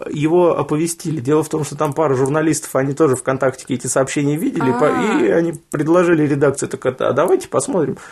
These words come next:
Speaker 1: «А давайте».
Speaker 2: Ну, действительно,
Speaker 1: И
Speaker 2: молодёжь зажигает, почему бы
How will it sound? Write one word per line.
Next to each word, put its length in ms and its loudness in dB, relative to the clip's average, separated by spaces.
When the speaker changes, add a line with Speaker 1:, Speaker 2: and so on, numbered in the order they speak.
Speaker 1:
«А 100 0
давайте». 580 4
Speaker 2:
Ну, 180 -4
действительно, 600 0
Speaker 1:
И 120 0
Speaker 2:
молодёжь 500 0
зажигает, 800 0
почему 400 -4
бы 220 0